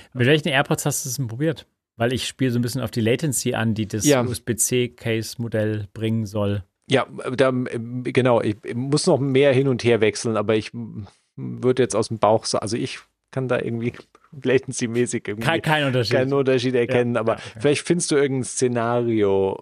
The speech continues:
Speaker 2: wo diese Laten-, ein Unterschied tatsächlich bei der Latenz, jetzt Lossless Audio ist für mich sowieso hinfällig,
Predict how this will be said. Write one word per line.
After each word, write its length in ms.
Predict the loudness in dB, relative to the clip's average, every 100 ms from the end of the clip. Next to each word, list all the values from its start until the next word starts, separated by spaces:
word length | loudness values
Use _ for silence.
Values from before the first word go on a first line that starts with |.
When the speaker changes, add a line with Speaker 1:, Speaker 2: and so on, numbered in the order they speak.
| -14
Speaker 2:
wo 840 | -12 -6 0 2 2 2 2 0 -4
diese 320 | -6 -6 -4
Laten-, 480 | -2 -2 -2 -6 -4
ein 20 |
Unterschied 560 | -2 -2 0 -2 -4 -4
tatsächlich 380 | -4 -4 -4 -4
bei 80 |
der 140 | -4 -2
Latenz, 380 | -4 -4 -4 -2
jetzt 200 | 0 2
Lossless 400 | 2 2 0 2
Audio 320 | 2 4 2
ist 120 | 0
für 100 | -2
mich 160 | -2 -4
sowieso 340 | -4 -4 -2
hinfällig, 500 | -4 -4 -6 -6